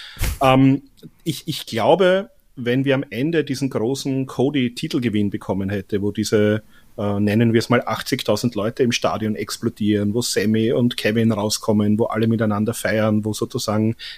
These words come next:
der nächste Superstar der nächsten Jahre geboren wird, ähm, dann, glaube ich, würden wir auf das Wochenende zurückblicken und würden sagen,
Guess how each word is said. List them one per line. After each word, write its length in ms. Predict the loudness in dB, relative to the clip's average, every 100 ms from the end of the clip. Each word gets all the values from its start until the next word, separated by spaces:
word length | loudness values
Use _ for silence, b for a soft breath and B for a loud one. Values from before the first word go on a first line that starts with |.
| B
der 200 | 0 4
nächste 760 | 4 4 0 -2 2 4 4 2
Superstar 720 | 0 -2 0 0 0 0 0
der 100 | 0
nächsten 300 | -2 -4 -4
Jahre 320 | -2 -2 -4
geboren 520 | -4 -6 -4 -2 -2
wird, 360 | 2 4 2 -2 B B B B B -4
ähm, 460 | 0 2 2 0 -4 _ _
dann, 300 | 0 2 2
glaube 240 | 2 2 2
ich, 160 | 0
würden 180 | -2 2
wir 60 | 0
auf 80 |
das 160 | -2 -4
Wochenende 300 | -2 -2 -2
zurückblicken 460 | -4 -6 -2 -2 0
und 60 |
würden 180 | 0 -2
sagen, 380 | -2 -2 -2 -4